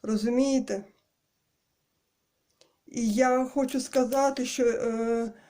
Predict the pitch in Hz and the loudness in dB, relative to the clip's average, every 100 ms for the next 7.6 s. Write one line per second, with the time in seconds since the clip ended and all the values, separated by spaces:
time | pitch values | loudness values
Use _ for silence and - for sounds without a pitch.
0 | - _ - 214 208 240 - - 233 240 | -20 _ -8 -2 -2 -2 -6 -8 -4 0
1 | 247 254 277 285 294 285 254 226 220 240 | 2 4 2 2 0 4 4 2 0 4
2 | 254 269 277 240 208 - 202 208 208 208 | 6 6 6 4 2 -2 -2 0 2 2
3 | 208 202 196 - - - - _ 208 196 | 0 0 -2 -6 -16 -20 -20 _ -10 0
4 | 240 247 269 277 220 262 277 311 277 220 | 2 6 6 6 4 6 6 6 4 4
5 | 208 208 202 - _ _ - 262 262 - | 4 2 0 -18 _ _ 0 2 2 0
6 | 277 247 247 262 262 262 - - 262 269 | 0 2 4 6 6 6 2 0 2 4
7 | 262 214 196 - 190 | 4 2 0 -6 -6